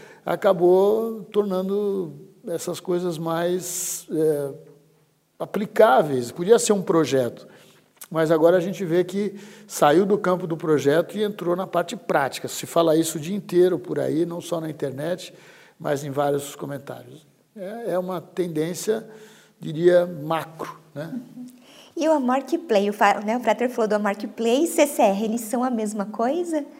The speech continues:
Speaker 1: É, uma coisa tá contida na outra. Na verdade, o Centro Cultural é a base do, do, do nosso, é, do nosso objetivo, que é cultura centralizada num ponto,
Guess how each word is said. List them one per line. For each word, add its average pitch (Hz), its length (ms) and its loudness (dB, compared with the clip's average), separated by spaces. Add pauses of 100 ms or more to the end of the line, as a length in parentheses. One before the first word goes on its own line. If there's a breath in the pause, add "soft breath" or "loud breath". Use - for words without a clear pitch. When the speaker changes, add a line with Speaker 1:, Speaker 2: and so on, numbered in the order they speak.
(140 loud breath)
Speaker 1:
É, 170 260 12
uma 180 200 4
coisa 202 280 6
tá 202 160 2
contida 180 540 0
na 175 120 6
outra. 147 460 4
Na 143 100 0
verdade, 151 380 4
o 160 40 -2
Centro 226 280 -4
Cultural 160 500 4
é 170 120 6
a 180 60 2
base 151 640 4
do, 139 180 -2
do, 135 240 -2
do 135 160 -8
nosso, 147 580 -2 (440 loud breath)
é, 127 960 4
do 139 100 -6
nosso 170 320 2
objetivo, 143 720 -2
que 147 140 -2
é 147 40 2
cultura 185 720 0 (340)
centralizada 147 920 2
num 180 160 -4
ponto, 180 640 -2